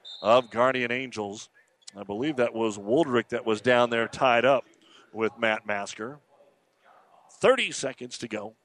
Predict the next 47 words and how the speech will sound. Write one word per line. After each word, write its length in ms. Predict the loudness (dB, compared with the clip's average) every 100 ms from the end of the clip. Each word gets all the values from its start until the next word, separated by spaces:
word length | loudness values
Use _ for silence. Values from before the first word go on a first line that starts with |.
| _ _ _ _ _ _
Bach 340 | -6 -4 -4
in 180 | -8 -8
there, 280 | -6 -6 -8 _ _ _ _ _ _ _ _ _ _ _
trying 240 | -8 -6
to 40 | -6
commit 240 | -6 -8
a 40 | -4
quick 200 | -6 0
foul 320 | 2 4 2
if 100 | 0
they 120 | -2
have 220 | -2 -4
to, 240 | -4 -4 -4
and 100 | -4
a 40 |
baseball 580 | 0 2 2 2 2 2
pass, 320 | 2 2 2
trying 220 | 0 0
to 60 | 0
throw 280 | 0 4 4
it 120 | 2
deep, 320 | -2 -2 -2 -12 -12 0
and 200 | 0 2
Ploggy 460 | 4 4 4 0
runs 220 | 0 0 -2
it 100 | 0
down. 240 | 2 2
He'll 120 | -2
take 340 | -4 -4 -4 -6 _ _ _ _ _ _ _ _ _ _ -12
it 80 | -4
in. 380 | -2 2 2 2
Holtmeyer 500 | 4 4 4 2 2
fouls 340 | 2 0 -2
him. 160 | -4 -12 -14 _ -20 _ _ -20 _ _ -20 -2
Put 100 | 2
his 160 | 2 2
hand 280 | 2 2 2
on 100 | 0
his 140 | -2
back 260 | -2 -2 -4
to 80 |
go 140 | -2 -2
up 80 | -2
and 120 | -2
block 260 | 0 0
the 60 | -2
shot. 320 | -2 -2 -2